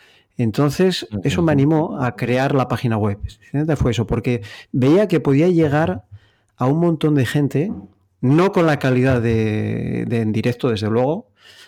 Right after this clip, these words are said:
Speaker 1: pero sí
Speaker 2: Ujú.
Speaker 1: se podría llegar a aprender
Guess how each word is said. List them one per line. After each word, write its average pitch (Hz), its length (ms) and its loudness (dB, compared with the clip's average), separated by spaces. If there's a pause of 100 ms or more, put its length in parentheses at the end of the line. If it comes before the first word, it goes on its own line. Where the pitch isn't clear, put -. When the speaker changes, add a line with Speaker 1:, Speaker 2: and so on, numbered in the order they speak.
(400)
Speaker 1:
pero 127 220 2
sí 202 360 0
Speaker 2:
Ujú. 87 380 -10
Speaker 1:
se - 300 -2
podría 135 400 0
llegar 151 420 0
a 139 80 -2
aprender 127 560 -2